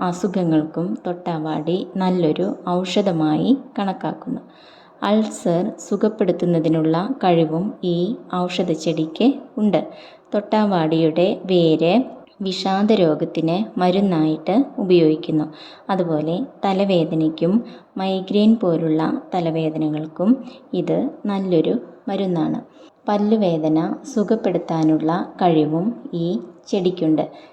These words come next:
ശരീരത്തിലുണ്ടാവുന്ന ചതവിനും നീരിനുമെല്ലാം തൊട്ടാവാടിയുടെ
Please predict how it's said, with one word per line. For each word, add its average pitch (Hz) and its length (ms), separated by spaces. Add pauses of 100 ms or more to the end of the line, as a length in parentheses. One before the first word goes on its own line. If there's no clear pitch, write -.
(120)
ശരീരത്തിലുണ്ടാവുന്ന 170 1160 (380)
ചതവിനും 170 680 (280)
നീരിനുമെല്ലാം 185 1040 (100)
തൊട്ടാവാടിയുടെ 170 1000